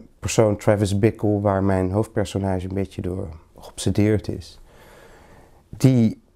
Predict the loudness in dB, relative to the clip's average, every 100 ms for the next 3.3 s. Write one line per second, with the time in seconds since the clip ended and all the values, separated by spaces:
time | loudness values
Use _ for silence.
0 | _ -2 0 -2 -4 -2 -2 -4 0 2
1 | 2 2 0 -2 -4 -10 -16 -20 -20 -20
2 | -4 0 0 -2 -6 -8 -6 0 2 2
3 | -4 -10